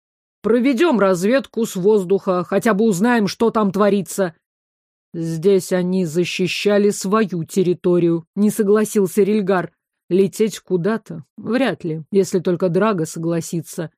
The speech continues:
«Юлю не отпущу», быстро проговорил Фильярк. «Я бы и сам не разрешил ей», чувствуя себя очень взрослым, насупившись, заявил Аль. Но Драго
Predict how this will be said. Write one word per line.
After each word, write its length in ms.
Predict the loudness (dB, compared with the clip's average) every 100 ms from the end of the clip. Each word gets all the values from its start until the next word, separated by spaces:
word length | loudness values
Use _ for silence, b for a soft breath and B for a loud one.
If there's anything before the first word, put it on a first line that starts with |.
| _ _ _ _ _ _ _ _ -8
«Юлю 580 | -2 2 4 6 6 4
не 220 | 4 4
отпущу», 880 | 4 0 0 2 2 0 2 0 0 _ -8
быстро 500 | 0 0 0 -2 -2
проговорил 600 | 0 0 2 2 2 2
Фильярк. 580 | 0 0 0 0 -4 -12 _ _ _ _
«Я 280 | 0 2 4
бы 200 | 4 2
и 40 | 0
сам 520 | -2 2 2 2 4
не 120 | 4
разрешил 640 | 4 4 2 2 2 2
ей», 360 | 2 2 0 -2 _
чувствуя 500 | -6 -4 -4 -2 0
себя 340 | 0 -2 0 2
очень 380 | 0 -2 -4
взрослым, 640 | -2 -2 -2 0 -2 -2 -6 -4
насупившись, 880 | -2 0 -2 -2 -2 -2 -4 -6 -10 _
заявил 600 | -2 2 2 2 0 0 -2
Аль. 260 | -2 -2 -6 _ _ _ _
Но 260 | -2 0 2
Драго 680 | 0 0 2 0 -2 -6